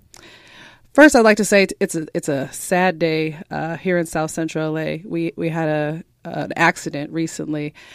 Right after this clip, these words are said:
and there was a, a loss of lives. Um, one of the,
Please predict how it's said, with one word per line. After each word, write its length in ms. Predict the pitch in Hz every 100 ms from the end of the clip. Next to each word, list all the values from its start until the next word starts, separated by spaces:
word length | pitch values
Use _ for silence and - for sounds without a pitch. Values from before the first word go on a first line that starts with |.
| -
and 220 | 165 165
there 180 | 165 165
was 380 | 156 156 151 151 -
a, 260 | 160 151 -
a 80 | 156
loss 340 | 156 156 -
of 80 | 147
lives. 640 | 147 139 143 160 - - - - _ _ -
Um, 240 | 160 147 - _ _
one 320 | - 175 190 185
of 160 | 160
the, 380 | 175 170 160 160